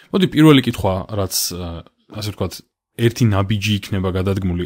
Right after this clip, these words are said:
ამ კითხვაზე პასუხისკენ, იყოს ეს, რატომ არის A ხარისხად ნული, ერთის ტოლი? ჯერ მაგით დავიწყოთ. მოდი, შევხედოთ. გვაქვს რაღაც, ვთქვათ, A ხარისხად ერთი, A ხარისხად ორი, A ხარისხად სამი,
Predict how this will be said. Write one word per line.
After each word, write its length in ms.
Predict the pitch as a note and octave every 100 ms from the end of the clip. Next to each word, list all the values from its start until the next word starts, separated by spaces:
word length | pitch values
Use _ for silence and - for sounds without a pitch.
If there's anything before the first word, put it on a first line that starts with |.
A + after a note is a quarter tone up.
| -
ამ 420 | A2 G#2+ G#2 G2
კითხვაზე 400 | - - G2+ F#2
პასუხისკენ, 560 | F#2 F#2+ A2 - F3+ D#3+
იყოს 220 | D#3 E3
ეს, 160 | E2+ - - _ _ _ _ -
რატომ 280 | C3+ F3+ E3
არის 400 | A2 F2+ - - -
A 360 | - B2+ A#2+ F2+
ხარისხად 600 | - A2+ G2 - E2+ F2
ნული, 520 | F2 F#2 F#2+ E3+ A#3 - _ _ _ _
ერთის 400 | A#2 G2+ - D#3
ტოლი? 240 | - - - _ _ _ -
ჯერ 220 | D3+ A#2
მაგით 260 | A2 G2+ -
დავიწყოთ. 380 | E2+ D#2 - - _ - - -
მოდი, 160 | - A3+
შევხედოთ. 380 | D#3+ B2+ F#2 E2+ - _ _ _ _ -
გვაქვს 360 | C#3+ F#3 F#3+ -
რაღაც, 220 | G#2+ F#2+
ვთქვათ, 200 | - G2+
A 80 | A2
ხარისხად 400 | - G2+ - G2
ერთი, 320 | D3 D3 C3+ C3 A#2+
A 80 | -
ხარისხად 460 | F#2+ F#2+ F2 - E2 - _
ორი, 520 | - B2 C3 B2+ B2 A#2+
A 120 | - F#2
ხარისხად 520 | - F2+ - F2 E2+
სამი, 440 | - C3 C3 B2+